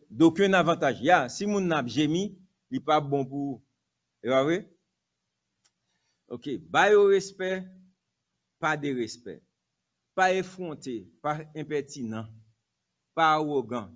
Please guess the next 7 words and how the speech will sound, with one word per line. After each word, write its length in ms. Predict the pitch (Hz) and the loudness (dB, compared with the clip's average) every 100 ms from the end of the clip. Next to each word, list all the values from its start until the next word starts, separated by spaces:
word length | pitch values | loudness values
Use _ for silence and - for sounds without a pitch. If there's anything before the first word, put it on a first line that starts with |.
| _ | _
même 240 | 110 113 | -14 -12
Jacques 260 | 107 104 _ | -10 -12 _
Caïn, 320 | 110 92 80 - _ _ _ | -12 -12 -16 -20 _ _ _
pas 320 | 147 147 143 _ | -4 -4 -6 _
impoli. 840 | 185 175 170 151 131 139 - - _ _ _ _ _ _ _ _ _ _ _ _ _ _ _ _ _ 151 | -6 -4 0 0 0 -8 -14 -20 _ _ _ _ _ _ _ _ _ _ _ _ _ _ _ _ _ -6
Verset 300 | 135 139 147 | -6 -4 -6
dix-huit. 420 | 135 123 113 | -6 -10 -12